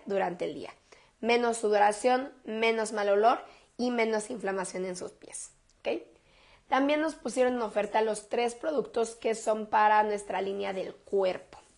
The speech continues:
¿Ok? El primero es nuestro exfoliante Detox Gel. Este tiene un año que salió a la venta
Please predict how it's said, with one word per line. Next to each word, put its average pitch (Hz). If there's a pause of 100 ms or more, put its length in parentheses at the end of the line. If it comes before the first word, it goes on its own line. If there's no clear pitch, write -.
(100)
¿Ok? - (540)
El 254
primero 294 (1120)
es 233
nuestro 233
exfoliante 208 (560)
Detox 226
Gel. 233 (1500)
Este 285
tiene 262
un 294
año 226
que -
salió 202
a -
la 202
venta 202